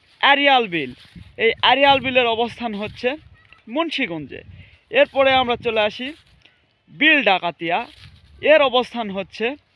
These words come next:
খুলনাতে। এরপরে চলে আসছি কুলাবিল, এর অবস্থান হচ্ছে খুলনাতে।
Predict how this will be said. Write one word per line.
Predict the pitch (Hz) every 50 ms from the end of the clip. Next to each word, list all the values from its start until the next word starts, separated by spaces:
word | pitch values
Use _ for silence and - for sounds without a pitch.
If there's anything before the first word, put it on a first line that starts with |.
| _ _ _ _ _ _
খুলনাতে। | - - 311 320 311 262 208 170 - - 135 120 - _ _ _ _ _ _ _ _ _ -
এরপরে | - 277 - 254 269 277 277 269
চলে | 208 - 254 240 233
আসছি | 220 220 214 - - - 247 277 302 - - _ - - _ _ _ _ _ _ _ _ _ - - _ _ _ _ - - _ _ _ _
কুলাবিল, | 262 269 277 277 269 233 208 214 247 - - _ _ _ - - - _ _ _ _ _ -
এর | 262 302 302
অবস্থান | 294 269 269 262 - - 262 247 226
হচ্ছে | 214 208 214 - - - 247 247 311 - _ _ _ - - _ _ _ _ _
খুলনাতে। | - - 339 320 294 226 185 170 - - 127